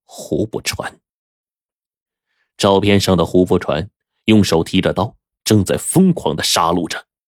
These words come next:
龙王又深深的看了我一眼，似乎在问我怎么看。我耳边忽然响起了梦里的话，然后说，“这不是我师父做的。”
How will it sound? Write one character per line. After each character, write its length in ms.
龙 240
王 180
又 120
深 300
深 180
的 100
看 280
了 100
我 140
一 80
眼， 260
似 240
乎 180
在 160
问 280
我 120
怎 160
么 80
看。 320
我 140
耳 240
边 200
忽 160
然 140
响 320
起 120
了 160
梦 280
里 140
的 80
话， 300
然 140
后 100
说 280
，“这 140
不 120
是 120
我 80
师 100
父 100
做 140
的。” 200